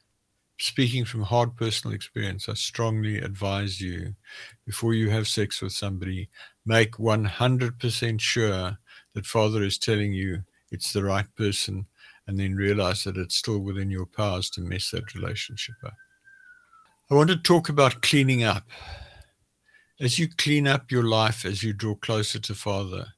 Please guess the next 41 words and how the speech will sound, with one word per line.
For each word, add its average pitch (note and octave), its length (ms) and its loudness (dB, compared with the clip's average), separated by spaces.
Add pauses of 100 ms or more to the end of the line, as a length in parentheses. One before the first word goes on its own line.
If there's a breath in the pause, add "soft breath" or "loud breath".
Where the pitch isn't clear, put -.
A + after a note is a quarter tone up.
(460 loud breath)
you A#2+ 120 0
will B2 120 4
progressively B2+ 800 4
be A2 200 0
able A2 300 2
to A2 120 -8
get G#2 340 -4
rid A2 160 -2
of G#2 140 -4
the G#2 80 -4
demons G2+ 560 -2
that G2 140 -4
are G2+ 120 -4
attached G#2+ 500 -4
to G2 80 -8
you. F2+ 180 -6 (560 soft breath)
Some C3 300 2
will B2+ 120 2
be A2+ 200 0
associated A2+ 720 0
with G2+ 220 -8
bloodline A2 600 0
curses, A2 640 -4
others G#2+ 400 -4
associated G2+ 720 -4
with G2+ 140 -6
sins G#2+ 380 -4
you've G2+ 160 -8
committed, G2+ 460 -4 (500 loud breath)
others A2+ 360 4
transmitted G#2 680 -2
from G2+ 200 -6
those G2+ 280 0
you've G2 120 -6
had G2 180 -2
sexual G2 440 -6
intercourse G2+ 600 -8
with, G2+ 240 -12 (100)
and G2 160 -6
so G2+ 200 -4
forth. - 400 -18